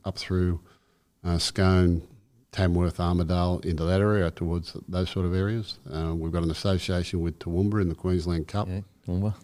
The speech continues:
Speaker 1: Uh, we've got a Southeast Queensland hub where kids that we've contracted in Southeast Queensland can meet and do physical testing and, and
Speaker 2: Mm.
Speaker 1: et cetera. We've signed an agreement recently with Christchurch around Coach the Coach programs and scouting
Speaker 2: Wow.
Speaker 1: there.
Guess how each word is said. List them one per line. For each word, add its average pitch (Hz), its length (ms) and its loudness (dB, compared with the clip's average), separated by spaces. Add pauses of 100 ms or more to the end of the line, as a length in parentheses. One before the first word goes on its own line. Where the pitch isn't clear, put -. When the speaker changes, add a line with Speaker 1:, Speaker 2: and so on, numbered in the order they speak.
(240)
Speaker 1:
Uh, 80 220 -2
we've 82 220 -2
got 92 160 2
a 87 160 2
Southeast 98 500 0
Queensland 95 640 2
hub 110 500 2 (520)
where 87 120 -4
kids 90 320 0
that 87 120 -4
we've 90 140 -2
contracted 90 500 -2
in 85 80 -2
Southeast 90 480 -2
Queensland 90 440 0
can 82 220 -2
meet 95 240 2
and 80 180 -6
do 85 140 -2
physical 87 380 -2
testing 95 520 -4
and, 85 300 -4
and 90 220 -4
Speaker 2:
Mm. 87 40 -6
Speaker 1:
et 87 100 -6
cetera. 98 360 -4 (640)
We've 90 160 -6
signed 95 260 6
an 85 60 4
agreement 92 420 4
recently 90 420 0
with 82 180 0
Christchurch 104 640 -2
around 85 240 0
Coach 90 260 -4
the 92 80 -6
Coach 90 300 -2
programs 87 540 0
and 80 140 -2
scouting 85 460 -4
Speaker 2:
Wow. 82 80 -2
Speaker 1:
there. 110 160 0